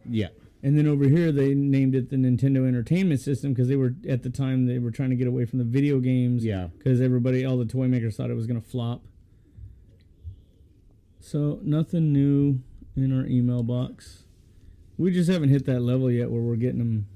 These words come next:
Speaker 2: daily or
Speaker 1: Yeah.
Speaker 2: weekly or whatever.
Speaker 1: <clears throat> Yeah, um, okay, so we'll just, uh, pause, um, off of this for a minute. So, uh, what about, um, listeners and,
Speaker 2: Uh,
Speaker 1: um,
Speaker 2: listeners, we have two new ones today.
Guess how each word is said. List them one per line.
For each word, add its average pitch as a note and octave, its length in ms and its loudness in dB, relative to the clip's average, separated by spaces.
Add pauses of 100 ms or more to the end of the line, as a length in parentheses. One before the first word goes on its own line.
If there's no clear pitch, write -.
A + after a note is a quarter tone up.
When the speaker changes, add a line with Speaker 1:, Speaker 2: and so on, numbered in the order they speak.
(140)
Speaker 2:
daily B2 360 0
or A2+ 60 -2
Speaker 1:
Yeah. A#2 120 0
Speaker 2:
weekly B2 320 -2
or A#2 100 -2
whatever. A#2+ 380 2
Speaker 1:
<clears throat> - 60 6 (840)
Yeah, F2 180 -8 (100)
um, F#2+ 460 -2 (100)
okay, A#2 160 -6
so B2 220 -4
we'll A#2 80 -2
just, G#2 300 -8
uh, G2+ 120 -2
pause, G#2 500 -4
um, F#2 160 -2
off G2 240 -8
of G2 80 -4
this G#2 160 -4
for G#2 120 -6
a - 20 -2
minute. G2 300 -2
So, F#2+ 400 -2
uh, F#2 40 -2
what G2 180 -2
about, F#2+ 400 -4
um, F2 460 -4
listeners F#2+ 840 -2
and, E2 440 -4 (720)
Speaker 2:
Uh, D3+ 120 -2
Speaker 1:
um, C#3+ 320 4
Speaker 2:
listeners, E3+ 520 0
we D3 140 2
have C3+ 200 0
two D#3+ 180 0
new D#3 220 2
ones D#3 220 0
today. C3+ 540 0